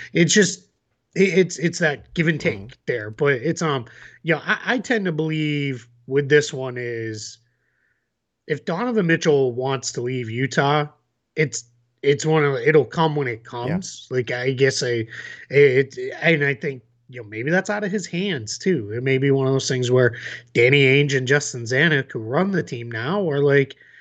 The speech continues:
Speaker 1: "Yeah, we're gonna go a different direction entirely with, with, with this." So it's starting to sound an awful lot like Quinn Snyder's gonna be
Speaker 2: Mm-hmm.
Speaker 1: out. Um, you know, whether that's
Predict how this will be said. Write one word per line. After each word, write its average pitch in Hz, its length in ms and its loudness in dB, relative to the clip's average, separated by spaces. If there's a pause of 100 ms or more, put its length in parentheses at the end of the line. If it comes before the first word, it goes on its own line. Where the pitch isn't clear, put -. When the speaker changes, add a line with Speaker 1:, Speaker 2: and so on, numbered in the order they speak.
(160)
Speaker 1:
"Yeah, 143 120 2
we're 147 160 8
gonna 147 140 2
go 143 120 6
a 143 60 2
different 143 260 -4
direction 139 340 -6
entirely 104 720 -8
with, 120 280 -6
with, 117 180 -6
with 110 260 -4
this." 95 240 -8
So 107 240 -2 (480)
it's 143 240 2
starting 160 600 2
to 190 100 2
sound 180 260 0
an 190 100 0
awful 185 280 -2
lot 180 240 2
like 175 160 0
Quinn 185 240 2
Snyder's 180 420 4
gonna 196 220 0
be 185 100 2
Speaker 2:
Mm-hmm. 214 280 4 (360)
Speaker 1:
out. 127 80 -2
Um, 120 380 -2 (200)
you 127 100 4
know, 127 100 4
whether 123 320 4
that's 117 380 0